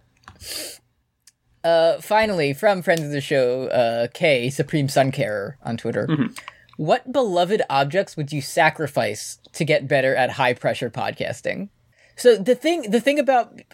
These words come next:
Speaker 1: I have very, like, little physical attachment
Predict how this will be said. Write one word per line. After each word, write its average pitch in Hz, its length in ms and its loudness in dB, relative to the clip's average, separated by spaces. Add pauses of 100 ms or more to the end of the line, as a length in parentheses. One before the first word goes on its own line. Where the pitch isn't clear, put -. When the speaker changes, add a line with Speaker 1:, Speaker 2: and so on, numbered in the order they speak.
Speaker 1:
I 208 240 2
have 254 380 2
very, 196 720 0 (480)
like, 165 260 2
little 147 500 2
physical 139 600 0
attachment 117 640 -2